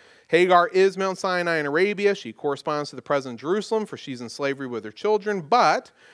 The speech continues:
the Jerusalem above is free, and she is our mother, for it's written, "Rejoice, O barren one who does not bear. Break forth, cry aloud, you are not in labor."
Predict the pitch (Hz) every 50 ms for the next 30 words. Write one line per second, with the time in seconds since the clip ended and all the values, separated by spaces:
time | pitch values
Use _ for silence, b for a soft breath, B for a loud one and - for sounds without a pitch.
0 | b b b _ 147 139 135 151 170 185 170 - 185 170 156 135 135 175 226 240
1 | 190 160 165 180 175 160 151 - - - - 262 262 254 254 254 247 247 233 160
2 | 147 - - - 262 262 247 233 202 175 180 196 220 226 226 226 226 226 226 220
3 | 220 214 208 - 156 127 - - 208 214 220 214 208 190 170 156 185 202 202 185
4 | - 202 180 196 196 196 190 190 190 185 190 190 180 156 143 165 165 156 165 165
5 | 156 151 151 156 170 170 175 170 170 165 147 135 135 - - 160 160 160 156 -
6 | - 147 143 143 156 170 165 165 165 160 156 139 139 143 135 127 127 135 156 180
7 | 185 180 185 185 180 180